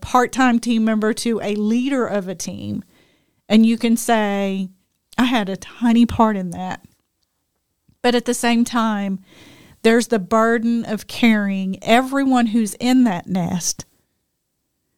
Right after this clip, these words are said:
and making sure that all the moving parts and all the people are taken care of. There are a thousand decisions that a leader has to make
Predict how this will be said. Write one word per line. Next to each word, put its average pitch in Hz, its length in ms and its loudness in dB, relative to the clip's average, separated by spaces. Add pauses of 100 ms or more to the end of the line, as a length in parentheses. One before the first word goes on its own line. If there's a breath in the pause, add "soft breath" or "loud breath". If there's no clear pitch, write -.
(240)
and 226 180 4
making 220 380 2
sure 208 440 0
that 190 300 -4
all 247 320 4
the 240 120 2
moving 214 380 2
parts - 560 -4
and 202 200 4
all 208 240 4
the 202 120 -4
people 208 400 -4
are 185 80 2
taken 190 400 0
care 185 340 -2
of. - 380 -6 (440)
There 214 140 2
are 208 120 0
a 220 100 -4
thousand 226 760 2
decisions 208 640 -2
that 202 120 -4
a 190 60 -4
leader 196 360 2
has 185 260 0
to 185 100 -4
make 185 480 -2